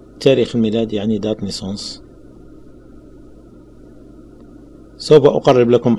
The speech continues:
الفكرة والتنسيقات والأخرى تبقى، آه، فيما بعد. سوف أقوم بعملية المعاينة. ها هي لقد أتى الرقم واللقب والاسم وتاريخ الميلاد بداتا، بداتا سورس،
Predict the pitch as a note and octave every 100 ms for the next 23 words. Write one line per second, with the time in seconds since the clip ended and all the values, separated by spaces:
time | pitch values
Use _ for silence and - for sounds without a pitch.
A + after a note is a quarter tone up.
0 | - A2 A2 C#3 E3 G3 - C#3 D3 -
1 | - B2+ - - B2+ A#2 A2+ - - B2
2 | A#2 A2 A2+ A2+ - - - - - -
3 | - G#2+ G2+ - A#2 F#2 F2 G#2+ C#3 -
4 | D#3 C#3+ C#3 - C#3 B2+ C3+ C3 C3 A#2
5 | - - - B2+ B2 G2 G#2+ G2+ D#3+ A3+
6 | - - - - - D3 B2 B2+ A#2+ D3
7 | C#3+ A2+ D3 - B2+ A#2+ A2 C#3+ A#2+ A#2+
8 | A2+ A2+ D3 C3+ B2 B2+ - C#3 A#2+ C3+
9 | - - - - A2 B2+ D3 - C#3 B2
10 | A#2 D#3+ E3 - - - A#2+ A2+ C3 C3+
11 | F3 F#3 - - - - - - - A2
12 | D3+ C#3+ B2+ - E3 E3+ -